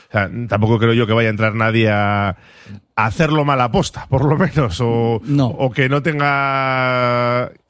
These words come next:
Speaker 1: intención de hacerlo bien y esté mínimamente preparado y se rodee de gente mínimamente <laughs> preparada. En fin,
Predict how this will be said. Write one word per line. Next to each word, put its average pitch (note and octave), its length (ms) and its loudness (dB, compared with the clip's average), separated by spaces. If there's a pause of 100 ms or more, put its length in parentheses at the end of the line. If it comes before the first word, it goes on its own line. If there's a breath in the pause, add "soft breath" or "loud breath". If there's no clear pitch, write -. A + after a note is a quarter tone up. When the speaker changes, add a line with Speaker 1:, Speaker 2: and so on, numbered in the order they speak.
Speaker 1:
intención C3 440 0
de B2+ 80 0
hacerlo C3 360 0
bien F3 280 0
y C3 100 0
esté C3 460 0
mínimamente B2 480 0
preparado A#2+ 400 0
y B2+ 40 -4
se - 160 -8
rodee A2 360 0 (240 soft breath)
de A2+ 160 -2
gente A#2 460 0 (260 loud breath)
mínimamente A2 1040 2
<laughs> - 20 -12
preparada. D#2+ 640 0
En G#2 160 2
fin, G2 260 2